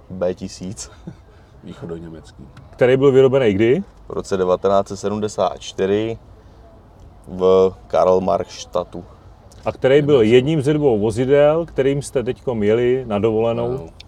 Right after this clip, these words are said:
Speaker 3: na Gibraltar a zpět.
Speaker 2: Správně.
Speaker 1: Tak.
Speaker 2: Jasně.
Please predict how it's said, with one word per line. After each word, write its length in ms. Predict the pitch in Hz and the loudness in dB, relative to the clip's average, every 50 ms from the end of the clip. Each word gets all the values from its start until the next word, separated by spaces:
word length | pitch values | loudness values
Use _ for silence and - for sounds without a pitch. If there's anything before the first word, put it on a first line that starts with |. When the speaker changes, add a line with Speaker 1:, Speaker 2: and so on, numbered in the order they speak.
| - - | -10 -10
Speaker 3:
na 80 | 110 | -8
Gibraltar 560 | 104 98 131 117 117 113 107 104 - 117 107 - | -4 -4 -4 0 2 2 2 2 0 -2 -2 -2
a 60 | 98 - | -4 -10
zpět. 240 | - - - 90 | -12 -14 -14 -14
Speaker 2:
Správně. 380 | - 85 85 - 85 82 80 78 - - - - - - - - - - - - - - | -14 -14 -16 -16 -16 -18 -18 -20 -20 -20 -20 -20 -20 -20 -20 -20 -20 -20 -20 -20 -20 -18
Speaker 1:
Tak. 140 | - - - | -18 -18 -16
Speaker 2:
Jasně. 260 | 67 - - - - | -18 -20 -20 -20 -20